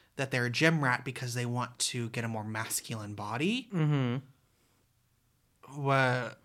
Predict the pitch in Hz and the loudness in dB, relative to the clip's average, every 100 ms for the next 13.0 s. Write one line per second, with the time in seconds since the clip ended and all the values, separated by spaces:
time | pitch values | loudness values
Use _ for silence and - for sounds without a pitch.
0 | 160 - 151 147 147 143 131 - - - | -6 -6 2 6 8 6 4 -2 -2 -6
1 | - 139 135 139 131 139 135 131 123 123 | -6 -4 0 2 2 2 2 2 0 0
2 | 120 120 120 113 110 107 - 113 104 107 | -2 0 -2 -2 -2 -4 -8 -8 -6 -6
3 | 104 104 101 101 107 - - - - - | -6 -10 -12 -12 -12 -14 -14 -6 0 2
4 | 254 277 381 370 392 415 - - 415 - | 6 4 4 0 -2 -2 -10 -8 -8 -6
5 | 392 349 349 349 320 294 - _ - 143 | -4 -4 -4 -6 -8 -10 -14 _ -8 0
6 | 135 147 156 147 151 147 - - 196 247 | 2 2 2 0 -2 -4 -4 6 8 8
7 | 226 160 - 151 - _ - 165 143 120 | 8 6 6 2 -2 _ -8 0 2 2
8 | 120 110 107 101 113 104 110 117 123 - | 0 0 -2 -6 -8 -8 -10 -12 -14 -16
9 | - 156 156 151 120 98 - 135 170 180 | -4 2 2 2 -2 -6 -6 -2 0 2
10 | 214 190 170 - 151 190 254 302 294 - | 2 2 0 0 -2 0 0 -2 -6 -8
11 | 170 - 156 135 120 113 - - _ - | -6 -2 0 0 0 -2 -4 -8 _ -10
12 | 117 101 107 123 123 107 117 117 113 | -6 -4 -2 -2 -2 -2 -4 -4 -4